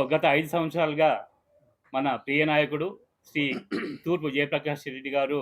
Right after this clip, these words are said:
నిర్మలక్క గారు, వారి ఆధ్వర్యంలో వారి యొక్క సల-, సలహాలు, సహకారంతో చాలా పెద్ద ఎత్తున కార్యక్రమాలు దిగ్విజయంగా చేసుకుంటున్నాం. ఈసారి కూడా ప్రతిసారి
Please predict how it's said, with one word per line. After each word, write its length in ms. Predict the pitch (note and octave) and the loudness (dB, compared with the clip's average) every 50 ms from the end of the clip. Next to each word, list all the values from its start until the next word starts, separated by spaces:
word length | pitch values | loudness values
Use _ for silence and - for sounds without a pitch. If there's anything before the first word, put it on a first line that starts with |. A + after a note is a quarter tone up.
| A2+ G#2 - _ _ _ _ _ _ _ _ _ _ - | -4 -6 -10 _ _ _ _ _ _ _ _ _ _ -6
నిర్మలక్క 460 | B2 C3 C#3+ D3+ D3+ D3 C#3+ - D3+ | -4 0 0 2 2 2 2 2 0
గారు, 360 | C#3+ C#3 C#3 C#3 C3+ C#3 B2 G2+ - _ _ _ _ _ _ - | 2 2 2 2 2 0 -4 -6 -10 _ _ _ _ _ _ -4
వారి 160 | C3+ C3 C3 | -4 -2 0
ఆధ్వర్యంలో 600 | C3 B2+ C3 B2+ C#3 D3 C#3+ C#3+ C#3+ C#3 C3+ C#3+ C3+ A2+ - - _ A#2+ | 2 2 2 2 0 -2 0 0 -2 -2 -2 -2 -2 -2 -4 -6 _ -4
వారి 200 | B2 B2+ B2+ C3+ | -4 -2 -2 -2
యొక్క 220 | C3 C3 - C3+ | -6 -4 -4 -6
సల-, 280 | B2 - C3 B2 C#3+ - _ _ _ _ _ - | -6 -4 -6 -8 -8 -8 _ _ _ _ _ -4
సలహాలు, 480 | C3+ C3+ C3+ B2+ D3+ D3 D3 C#3+ D3+ E3+ - _ _ _ _ _ - | -2 0 2 2 4 2 2 2 -2 -6 -8 _ _ _ _ _ 0
సహకారంతో 640 | C#3 C3 D3 C#3+ D3+ D3+ D3 D3 C#3+ C#3+ - D#3+ D#3 B2+ G2 F#2+ _ _ _ _ _ _ _ _ _ _ _ _ _ _ _ _ _ _ _ _ _ _ - | 2 4 4 4 2 2 2 0 -2 0 2 2 2 2 0 -4 _ _ _ _ _ _ _ _ _ _ _ _ _ _ _ _ _ _ _ _ _ _ 0
చాలా 340 | D3 C#3 C#3+ E3 F#3 F#3+ F3+ - - - - _ _ _ _ _ _ _ _ _ _ _ _ _ _ _ _ _ _ - | 4 6 8 8 10 8 8 6 6 2 -8 _ _ _ _ _ _ _ _ _ _ _ _ _ _ _ _ _ _ -2
పెద్ద 180 | D3 D3+ C#3+ F3+ | -2 0 4 6
ఎత్తున 340 | G3 F#3+ E3+ - F#3 F3 F3+ F3+ E3 C3+ | 6 6 6 4 0 2 4 4 4 4
కార్యక్రమాలు 640 | B2+ - C#3+ D3 C#3+ D3 D#3+ D#3 D#3+ D#3 D3+ D3 C3 A2 A2 - _ - _ _ - | 2 2 0 0 2 0 0 2 4 4 4 2 0 -4 -6 -10 _ -20 _ _ -16
దిగ్విజయంగా 560 | A#2 A#2+ C3 D3 C#3+ D#3 D#3 D3+ D3+ D3+ C#3+ | -12 -6 -4 -2 2 2 2 4 4 2 2
చేసుకుంటున్నాం. 720 | - - C3+ C3 - - C#3+ C3+ C3+ C#3+ C#3 C#3+ C#3+ D#3+ F3+ _ _ _ _ _ _ _ _ _ _ - | 0 0 -8 -8 -8 -10 -12 -10 -8 -6 -6 -4 -4 -6 -8 _ _ _ _ _ _ _ _ _ _ -2
ఈసారి 400 | C#3 D3+ E3 - F#3+ F3 E3+ E3+ | -2 0 2 4 4 4 4 4
కూడా 300 | D#3+ D#3 E3 E3 E3 E3 C#3 G#2 - - - - - - _ - _ _ _ _ - _ - C#3+ | 2 2 2 4 6 6 4 4 2 -4 -6 -6 -8 -16 _ -20 _ _ _ _ -20 _ 0 0
ప్రతిసారి 600 | C#3 C#3+ F3 E3+ - F3 D#3+ E3+ F3 F3+ F3+ D#3+ | 0 0 0 0 4 6 8 8 8 6 4 2